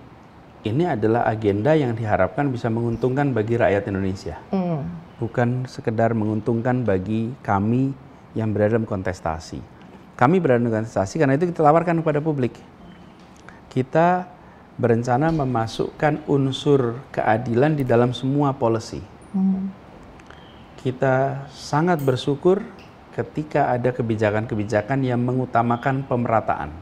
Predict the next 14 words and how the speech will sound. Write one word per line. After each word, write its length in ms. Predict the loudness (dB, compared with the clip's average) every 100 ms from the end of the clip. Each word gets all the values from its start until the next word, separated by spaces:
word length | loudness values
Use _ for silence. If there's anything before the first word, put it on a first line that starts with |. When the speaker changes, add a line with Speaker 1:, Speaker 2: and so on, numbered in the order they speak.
| -10 -8
Speaker 2:
Ya. 160 | -8 -14 -20 -20 -20 -20 -20 -20 -20 -20 -20 -20 -20 -20 -4
Speaker 1:
Dan 400 | 2 2 0 -6 -4
kebijakan 480 | 0 2 2 2 0
utama 320 | -2 -2 -2
pemerataan 400 | 0 0 0 0
itu 240 | 0 0 0 -2 -20 -20 -20 -20 -20 -20 -20 -20 -4
harus 320 | 0 2 0 -2
di 160 | -6 -4 -2
aspek 480 | -2 -4 -4 -4 -4 -2
paling 480 | 2 2 2 2 0
praktisnya 880 | 0 -2 0 0 0 -4 -4 -6 -10 -20 -16 -14
itu 240 | -6 -2
memang 320 | 0 0 0 0
mensetarakan. 800 | 0 0 0 -2 0 -2 -4 -8